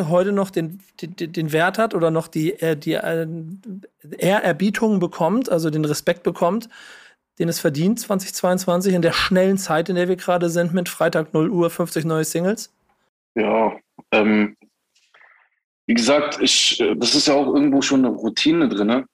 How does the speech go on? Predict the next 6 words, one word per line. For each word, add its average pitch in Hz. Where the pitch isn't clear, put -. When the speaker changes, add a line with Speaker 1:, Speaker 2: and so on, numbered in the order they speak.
Speaker 2:
Also 98
bei 104
uns -
so 107
und, 101
ähm, 98